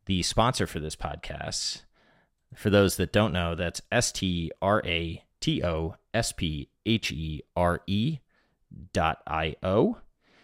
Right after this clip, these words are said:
Today, I was playing around with some Airbnb financials, trying to figure out some housing-related stuff in an indirect way, and was clicking through,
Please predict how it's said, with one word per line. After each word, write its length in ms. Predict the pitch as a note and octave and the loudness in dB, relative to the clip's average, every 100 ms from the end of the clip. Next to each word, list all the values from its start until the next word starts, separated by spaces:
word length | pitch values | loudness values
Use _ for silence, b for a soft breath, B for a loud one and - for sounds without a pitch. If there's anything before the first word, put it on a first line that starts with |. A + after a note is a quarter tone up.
| _ _ | _ _
Today, 540 | - E2 G2+ G2+ C#3+ | -8 0 4 6 4
I 220 | - F#2 F2+ | 4 4 4
was 280 | F2+ E2 | 2 -2
playing 400 | - - A2 G2 | -4 -2 2 4
around 300 | F#2+ F#2+ F#2+ | 6 4 4
with 100 | F#2 | 2
some 220 | - F#2+ - | 0 -2 0
Airbnb 580 | G2 G2 G2 F#2+ F2 G2 | 0 2 2 0 0 0
financials, 800 | G2 F#2+ F#2 F#2+ A#2+ B2 B2 - - _ - | 2 2 2 2 2 4 2 -2 -6 _ 2
trying 220 | C#3+ G#2 | 4 4
to 80 | F2 | 2
figure 260 | F#2+ F2 | 2 2
out 320 | E2+ D#2+ D#2+ B B B | 4 2 0 B B B
some 420 | - G2+ E2+ D#2+ B - | -4 0 0 -2 B -4
housing-related 840 | G#2+ F#2 E2+ E2+ E2+ E2 D#2+ D#2+ | 2 2 2 -2 -2 -2 -4 -6
stuff 320 | - D#2+ E2 | -6 -6 -6
in 80 | E2+ | -6
an 140 | D#2 D#2+ | -6 -6
indirect 500 | E2+ D#2 D#2 D2+ - | -6 -6 -6 -6 -6
way, 440 | D#2 D#2+ G2+ B2+ b b b b b _ | -4 0 0 -2 b b b b b _
and 460 | - G2 F#2+ F#2 F2+ | 2 4 6 4 2
was 100 | F#2 | -2
clicking 300 | - E3+ C#3+ | 2 4 4
through, 500 | A2+ D3+ D3 C3+ B2+ | 4 8 10 8 6